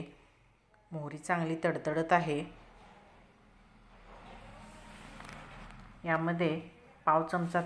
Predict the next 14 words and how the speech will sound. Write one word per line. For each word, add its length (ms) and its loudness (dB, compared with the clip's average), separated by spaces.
तीळ 200 4
घालायचे, 560 2
पाव 180 -2
चमचा 360 -2
हिंग 260 -2
पावडर, 380 6
आलं, 220 0
लसूण 380 -2
व 120 0
मिरची 500 0
बारीक 500 6
करून 240 2
यामध्ये 420 4
घालायचे. 540 2